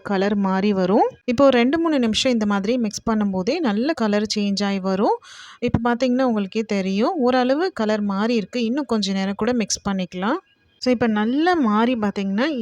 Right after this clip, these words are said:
இந்த அளவு ப்ரவுன் கலர்ல மாறி இருக்கு, டார்க் ப்ரௌனா இருக்கு. இந்த ஸ்டேஜ்ல இன்னும் ஒரே ஒரு இன்கிரீடியன்ட் மட்டும் லாஸ்ட்டாக சேர்த்துக்கலாம். ஸ்டவ் நல்லா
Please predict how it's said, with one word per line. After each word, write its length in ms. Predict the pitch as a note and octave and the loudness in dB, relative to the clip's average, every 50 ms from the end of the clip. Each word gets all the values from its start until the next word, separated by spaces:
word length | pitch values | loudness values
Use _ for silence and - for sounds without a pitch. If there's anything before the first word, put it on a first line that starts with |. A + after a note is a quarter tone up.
| A3+ | 0
இந்த 220 | A#3+ C4+ D4 D4 D4 B3 | 0 0 2 2 2 0
அளவு 240 | G#3+ G#3 G#3 G#3 A3+ A#3 G3+ G#3 | 0 0 0 0 0 0 0 0
ப்ரவுன் 400 | G#3 G3+ G#3+ A#3 C#4 D4+ F4 E4 - A#3 | -2 0 0 2 2 0 0 -2 -2 -2
கலர்ல 340 | G#3 G3+ G3 G#3 A3 B3 A#3 G#3 | -2 -2 -2 -2 -2 -2 0 -2
மாறி 200 | F#3+ F#3+ F#3+ G3 G3 | -2 -2 -2 -2 -4
இருக்கு, 180 | F#3+ - G#3 F3+ G3 F#3+ | -4 -4 -4 -4 -2 -2
டார்க் 320 | G3 G#3+ A#3 B3 - - G3+ G3 | 0 0 -2 -2 -4 -6 -4 -2
ப்ரௌனா 340 | F#3+ F#3+ G3 G3+ G#3+ G#3+ G#3 F#3 | -2 0 0 0 0 0 0 -2
இருக்கு. 260 | F#3 - - G#3 A#3+ E4 G#4 - _ - - - - _ _ - A3+ B3 | -2 -4 -2 -2 0 0 -2 -4 _ -20 -20 -20 -20 _ _ 0 2 2
இந்த 160 | C#4+ F4+ F#4+ F#4+ - - | 2 2 2 0 -2 0
ஸ்டேஜ்ல 400 | - A#3 G#3+ G#3 F#3 G3 A3+ C#4+ E4 A#3 A#3 A#3+ | 0 0 0 0 0 0 0 -2 0 0 0 0
இன்னும் 200 | A#3+ B3 A#3 A3 A3 | 2 2 2 0 2
ஒரே 140 | G#3+ A3+ B3+ C4 C4 | 2 2 2 2 2
ஒரு 100 | A#3+ A3 G#3 | 0 0 0
இன்கிரீடியன்ட் 440 | G3+ F#3+ G#3 G3+ F#3+ G#3 G#3 G3 G3+ G3 F#3+ | -2 0 -2 -2 0 -2 -4 -4 -4 -6 -6
மட்டும் 220 | F#3 - C4+ D#4+ D4+ A#3+ G#3 | -2 0 0 0 2 2 0
லாஸ்ட்டாக 360 | G3 F#3 - - A3 G#3+ G3+ - | 0 -2 -2 -2 -2 -2 0 0
சேர்த்துக்கலாம். 580 | G#3 F#3+ - - F#3+ - G3 F#3+ G3+ B3 F4 A4+ A4+ _ _ _ _ _ _ _ _ _ _ _ _ _ _ _ _ _ _ _ _ _ _ _ _ _ _ _ _ _ - - | -2 -2 -2 -4 -6 -6 -4 -2 -2 0 0 -2 -4 _ _ _ _ _ _ _ _ _ _ _ _ _ _ _ _ _ _ _ _ _ _ _ _ _ _ _ _ _ -8 -2
ஸ்டவ் 200 | - B3 B3 C4 C4 | 0 2 2 2 2
நல்லா 200 | A#3 G#3 A3 | 2 2 0